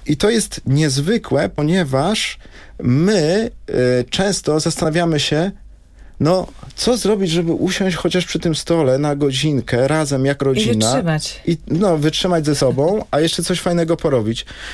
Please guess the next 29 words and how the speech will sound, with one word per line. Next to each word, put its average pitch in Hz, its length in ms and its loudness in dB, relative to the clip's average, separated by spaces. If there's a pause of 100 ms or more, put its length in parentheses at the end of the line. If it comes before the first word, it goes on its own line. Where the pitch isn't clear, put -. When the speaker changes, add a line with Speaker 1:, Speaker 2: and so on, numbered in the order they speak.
Speaker 1:
Gra 147 240 2
planszowa 160 500 0
jest 170 360 2
tą 151 400 0
świetną - 440 -2
okazją. 104 500 0
A 117 80 2
jeszcze, 151 340 2
jeżeli 139 440 2
gra 135 200 2
planszowa 143 420 0
niesie 147 420 2
dobre 143 300 0
wartości, 131 760 -2 (400)
tak 147 140 0
jak 147 120 0
powiedziałem, 139 360 2
na 131 60 0
przykład, - 340 -2 (380)
e, 117 600 2
gra 131 220 2
Królestwo 131 720 0
czy - 180 -2
gra 123 180 0
Gościniec, 123 760 0
to 139 100 2
jest 131 160 0
pewna 147 280 0
droga, 160 640 2